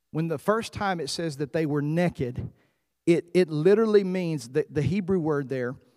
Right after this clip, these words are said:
and it's hard for me to pronounce, but the Hebrew word there, it means nude but partially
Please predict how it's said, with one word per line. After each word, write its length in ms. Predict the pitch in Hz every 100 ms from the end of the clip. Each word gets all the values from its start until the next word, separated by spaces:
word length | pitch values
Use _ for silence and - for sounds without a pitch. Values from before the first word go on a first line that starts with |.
| _ _
and 120 | - 147
it's 100 | -
hard 260 | 185 185
for 80 | 175
me 120 | 165
to 60 | 156
pronounce, 500 | 156 147 139 - -
but 180 | 147 143
the 60 |
Hebrew 340 | 127 202 185 170
word 240 | 156 156
there, 240 | 147 151 165
it 160 | 165
means 500 | 156 165 160 151 - _ _ _ _ _ _ _ _ _ _
nude 880 | 135 151 185 220 240 247 202 147 - - _ _ _ _ -
but 300 | 120 - -
partially 720 | - 175 190 - 190 175